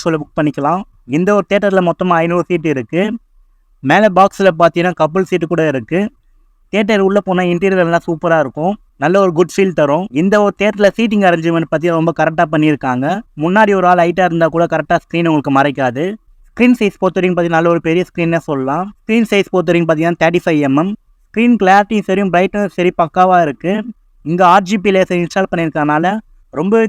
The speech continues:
தெளிவான கிறிஸ்டலான ரெசல்யூஷன் கிடைக்கும். அடிஷனலா ஸ்கிரீன் ரெசல்யூஷன் பாத்தீங்கன்னா ஃபோர் கே இன்ஸ்டால் பண்ணியிருக்காங்க.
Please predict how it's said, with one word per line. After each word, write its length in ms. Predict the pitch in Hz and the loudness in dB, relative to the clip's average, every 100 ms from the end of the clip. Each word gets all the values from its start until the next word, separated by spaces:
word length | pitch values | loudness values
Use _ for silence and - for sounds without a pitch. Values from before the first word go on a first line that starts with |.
| - | 0
தெளிவான 340 | 196 190 190 185 | 0 2 0 -2
கிறிஸ்டலான 340 | 175 - 196 185 | -6 -2 0 0
ரெசல்யூஷன் 460 | 170 175 165 170 147 | -2 -2 -4 -2 0
கிடைக்கும். 380 | 139 - 190 214 - _ - | 0 -2 -2 -2 -6 _ -4
அடிஷனலா 340 | 160 202 202 208 - | -2 0 0 0 0
ஸ்கிரீன் 280 | 208 226 196 | 0 2 2
ரெசல்யூஷன் 440 | 175 202 175 180 165 | 0 -2 -2 -2 -2
பாத்தீங்கன்னா 260 | 151 175 175 | -2 -2 -2
ஃபோர் 200 | 185 202 | -2 -2
கே 100 | 196 | -2
இன்ஸ்டால் 280 | 170 180 170 156 | -2 0 0 0
பண்ணியிருக்காங்க. 420 | 147 139 135 | 0 0 -2